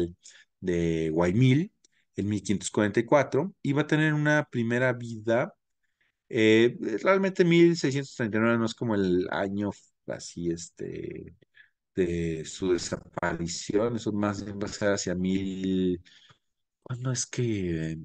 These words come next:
que se mudan de Bacalar a Pacha? Creo que es por ahí de los cin-, de los sesentas,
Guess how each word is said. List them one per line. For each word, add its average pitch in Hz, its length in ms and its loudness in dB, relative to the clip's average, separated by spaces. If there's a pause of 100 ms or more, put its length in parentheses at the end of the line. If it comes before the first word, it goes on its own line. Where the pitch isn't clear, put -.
(200)
que - 100 -12
se - 160 -6
mudan 95 420 0
de 85 80 0
Bacalar 80 520 -4
a 85 80 -4
Pacha? 85 500 -8
Creo 92 160 -6
que - 60 -14
es - 80 -12
por - 160 -2
ahí - 40 4
de - 40 2
los - 220 -4
cin-, 78 220 -6 (140)
de 80 100 -6
los 78 220 -6 (160)
sesentas, 123 1080 -2